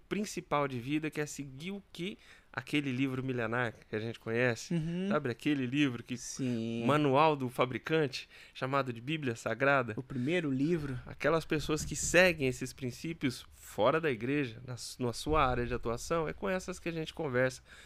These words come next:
Speaker 1: no programa No Caminho ali, semanalmente agora.
Speaker 2: Ah, que legal! Mas você chama, é, médico, doutor, mas tudo voltado à, à parte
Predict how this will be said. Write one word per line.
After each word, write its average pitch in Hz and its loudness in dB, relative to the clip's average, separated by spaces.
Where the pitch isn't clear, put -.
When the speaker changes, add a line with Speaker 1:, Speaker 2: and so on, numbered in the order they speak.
Speaker 1:
no 139 -6
programa 123 2
No 123 0
Caminho 113 -2
ali, 110 -4
semanalmente 123 -2
agora. - -8
Speaker 2:
Ah, 220 2
que 269 0
legal! 190 6
Mas 175 2
você 202 2
chama, 139 2
é, 127 -2
médico, 190 2
doutor, 180 6
mas 180 4
tudo 285 6
voltado 233 8
à, 202 6
à 185 -4
parte 175 -2